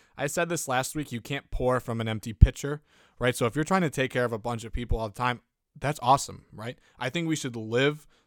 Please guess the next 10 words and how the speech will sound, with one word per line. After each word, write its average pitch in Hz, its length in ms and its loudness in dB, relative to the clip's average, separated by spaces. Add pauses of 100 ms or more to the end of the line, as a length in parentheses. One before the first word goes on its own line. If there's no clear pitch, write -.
to 135 100 -2
serve 123 380 4 (100)
others. - 500 -2 (460)
But 143 380 2 (160)
to 143 120 -4
be 139 100 0
able 208 120 4
to 185 80 0
serve 131 340 4
others, 143 460 2